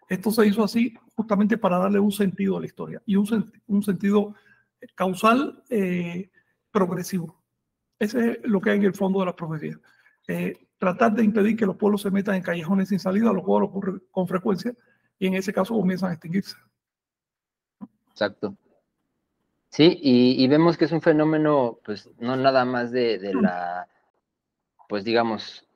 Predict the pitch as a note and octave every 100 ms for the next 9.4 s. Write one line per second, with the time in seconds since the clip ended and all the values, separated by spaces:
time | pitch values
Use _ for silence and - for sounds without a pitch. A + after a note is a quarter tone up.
0 | _ _ _ _ _ _ - G2+ G2 G2
1 | F#2 G2 G2 G2 G#2+ G2 C3 C#3 B2+ -
2 | G#2 G2 F#2+ F#2+ D2+ G2 G2 F#2+ A#2+ B2
3 | A#2+ A#2+ A#2+ G#2+ - _ _ _ - B2
4 | B2 C3 C#3+ C#3 D3+ C#3+ - A2+ A2 G#2+
5 | A2 A2+ A#2+ A#2 A2+ C#3+ C#3+ C#3+ C#3+ A2+
6 | G#2+ G#2 G2 A2+ B2 C3 A#2+ - G#2+ G#2
7 | - A#2+ A#2+ A2 G2 A#2 C3+ C3 A#2+ B2
8 | B2+ A#2+ - G#2 G#2 A#2+ B2 A#2 - A2
9 | C#3 - E3+